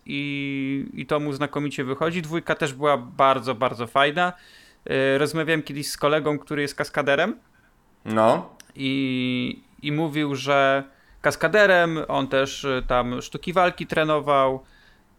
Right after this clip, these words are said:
Speaker 1: i mówił mi, że poziom przygotowania na posługiwanie się bronią, na walki, to w tym filmie to jest taki, wiesz, taki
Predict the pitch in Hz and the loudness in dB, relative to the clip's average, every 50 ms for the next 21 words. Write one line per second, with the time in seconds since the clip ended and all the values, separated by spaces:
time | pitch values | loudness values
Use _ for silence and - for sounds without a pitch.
0 | - - _ - - - 143 139 139 139 139 147 - - 147 147 151 147 147 156 | -20 -20 _ -16 -8 -4 -2 -2 0 -2 -2 -4 -8 -6 -4 -4 -4 -2 -2 -4
1 | 151 147 147 - - 143 147 147 147 135 131 139 143 135 135 135 135 135 131 - | -4 -4 -6 -6 -4 -2 -2 0 -2 -2 -2 0 0 2 2 2 2 0 -2 -4
2 | - _ _ - 156 160 160 131 139 147 147 139 135 127 - - - 165 139 127 | -12 _ _ 0 0 2 2 2 2 2 2 2 0 -4 -6 -6 -6 -4 -2 0
3 | 151 143 - 151 135 123 143 147 147 143 139 135 131 127 123 123 120 120 - - | -2 0 0 -2 2 4 4 4 4 4 4 2 4 4 2 0 -2 -6 -6 0
4 | 123 123 123 123 117 - - - 131 - - 139 127 139 143 139 151 151 151 151 | 2 4 4 4 2 -2 -6 -10 -10 -8 -8 -6 -6 -2 0 2 2 2 2 0
5 | 143 - - 147 123 143 143 147 147 143 139 139 135 135 131 135 131 120 139 135 | -2 -2 -4 -4 0 2 4 4 4 4 2 0 -2 0 0 -2 0 4 4 4
6 | 143 139 139 - 143 - 135 127 - - 135 - - 131 131 131 127 123 - 131 | 4 2 0 -6 -6 -4 -6 -4 -6 -8 -10 -8 -6 -6 -4 -4 -4 -6 -6 -10
7 | 117 - - - - 131 120 120 123 117 117 117 - 123 - - | -12 -12 -16 -16 -14 -12 -6 -2 -2 -2 -2 -4 -10 -14 -16 -16